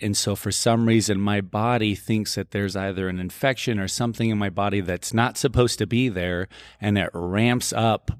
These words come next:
building that one specific cell trying to fight something that's not there. And then eventually it just gets to the point where it's so focused on doing that, that it stops doing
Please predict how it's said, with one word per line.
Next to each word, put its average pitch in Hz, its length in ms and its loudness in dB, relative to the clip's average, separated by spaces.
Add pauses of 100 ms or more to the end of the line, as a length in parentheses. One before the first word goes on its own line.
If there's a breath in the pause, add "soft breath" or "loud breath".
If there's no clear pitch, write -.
building 104 380 2
that 87 220 -4
one 104 360 2
specific - 680 -2
cell 101 600 2 (300 loud breath)
trying 107 300 2
to 87 80 0
fight 113 340 0
something 95 380 -2
that's 87 200 -8
not 87 200 -6
there. - 400 -14 (680 soft breath)
And 104 160 4
then 101 140 4
eventually 95 840 2
it 95 160 -2
just 104 260 -2
gets - 240 0
to - 60 -4
the 101 120 0
point 107 380 -2
where 95 240 0
it's - 420 -4
so 113 300 2
focused 110 500 0
on 104 200 2
doing 98 300 2
that, 113 340 0
that 101 160 0
it 92 120 -6
stops - 460 -4
doing 98 300 0